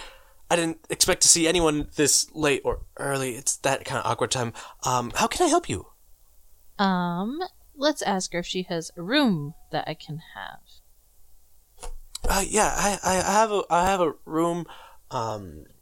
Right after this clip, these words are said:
Speaker 1: of course, it's not gonna be f-, free. You do have coin, right?
Speaker 2: Yes. How much is it?
Speaker 1: It's gonna cost, uh, what's the total money you have?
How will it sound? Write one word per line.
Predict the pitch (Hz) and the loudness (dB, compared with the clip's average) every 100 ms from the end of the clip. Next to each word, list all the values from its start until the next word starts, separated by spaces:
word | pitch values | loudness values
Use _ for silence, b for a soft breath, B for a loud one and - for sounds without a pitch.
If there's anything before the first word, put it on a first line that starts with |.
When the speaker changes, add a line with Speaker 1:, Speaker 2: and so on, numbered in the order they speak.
| - | -6
Speaker 1:
of | 143 | -2
course, | - 160 131 | 4 4 2
it's | 113 - - | -2 -6 -8
not | 143 127 110 | -4 -4 -2
gonna | 107 | -2
be | 101 | -4
f-, | - - | -8 -10
free. | - - 151 | -6 0 0
You | 131 131 | 2 2
do | 180 | 4
have | 170 135 117 | 4 2 -2
coin, | - 170 101 | 0 2 2
right? | 101 151 - - - - - | 0 -2 -4 -20 -20 -8 0
Speaker 2:
Yes. | 202 - - - - - | 0 0 -6 -6 -8 -6
How | 208 | -2
much | 202 196 - | 0 0 -4
is | 156 | -8
it? | - - - - - _ - - - _ - - - - - - - | -10 -16 -20 -20 -20 _ -20 -20 -20 _ -20 -20 -20 -20 -14 -8 -4
Speaker 1:
It's | 147 - | -2 0
gonna | 185 175 | 2 2
cost, | - 143 139 131 127 | 2 2 2 0 2
uh, | 117 110 107 98 80 71 62 - - - - - - | 2 4 2 0 -2 -4 -10 -16 -20 -20 -20 -20 -8
what's | 139 156 - | -2 0 2
the | 180 | 2
total | 175 175 | 4 4
money | 175 175 | 4 4
you | 170 | 4
have? | 170 | 2